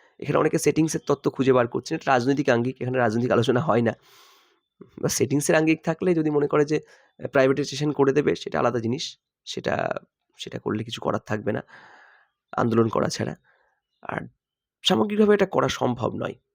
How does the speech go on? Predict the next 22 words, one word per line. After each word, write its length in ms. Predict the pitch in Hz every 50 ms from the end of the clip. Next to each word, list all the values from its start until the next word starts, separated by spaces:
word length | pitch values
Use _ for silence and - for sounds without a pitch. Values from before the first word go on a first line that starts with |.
| _ -
সামগ্রিকভাবে, 640 | - - 117 123 120 107 - - - - - - -
কারণ 240 | - - - 98 101 98 - - - _ _ _ -
একটা 160 | - - 135
আইন 240 | - 107 120 127 123 110
আছে 140 | 107 -
দেশে, 280 | 104 104 101 - - 107
তার 160 | 101 - - -
একটা 240 | - - - - 50 50 - - _ _ - _ _ _ - - - 104 - - 104 104 98
মান 240 | 101 104 117 123 123 123
আছে 200 | 110 104 - 110 110
এবং, 180 | 110 110 113
আহ, 560 | 110 - - - - - - _ - - -
দেশের 340 | - 113 120 117 - 120 120 -
প্রায় 300 | _ - - 95 90 - 123
সেভেন্টি 380 | - - 117 117 117 110 - 120
এইটটি 200 | 120 117 - 127 117
পার্সেন্ট 340 | 113 110 - - 117 113 123 _ _ _ _ _ _ -
স্টুডেন্ট, 420 | - - 139 131 123 120 127 127 127 -
প্রান্তিক 340 | - - - 123 120 131 131
স্টুডেন্ট 340 | - - - - - - -
সবাই 280 | - - 135 139 175 190
কিন্তু 280 | 185 180 139 120 -